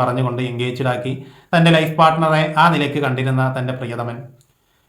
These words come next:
വിവാഹത്തിന് ശേഷം ഏതാണ്ട് രണ്ട് വർഷങ്ങൾക്ക് ഇപ്പുറത്തേക്കുള്ള കാര്യം പറയുകയാണെങ്കിൽ, നിസ്സാരമായ കാര്യങ്ങൾക്ക് വരെ അസഭ്യമായ വാക്കുകൾ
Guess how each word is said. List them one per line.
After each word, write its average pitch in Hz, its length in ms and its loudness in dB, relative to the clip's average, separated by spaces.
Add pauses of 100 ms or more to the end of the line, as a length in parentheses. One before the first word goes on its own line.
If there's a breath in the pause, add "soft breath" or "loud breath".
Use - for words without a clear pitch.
(180)
വിവാഹത്തിന് 170 600 6
ശേഷം 156 340 0
ഏതാണ്ട് 151 340 0
രണ്ട് 139 200 -2
വർഷങ്ങൾക്ക് 143 560 -2 (100)
ഇപ്പുറത്തേക്കുള്ള 139 720 -2
കാര്യം 127 280 -2
പറയുകയാണെങ്കിൽ, 120 680 -6 (320 soft breath)
നിസ്സാരമായ 151 680 2 (160)
കാര്യങ്ങൾക്ക് 131 600 -2
വരെ 127 180 -2
അസഭ്യമായ 135 640 -4 (120)
വാക്കുകൾ 127 440 -2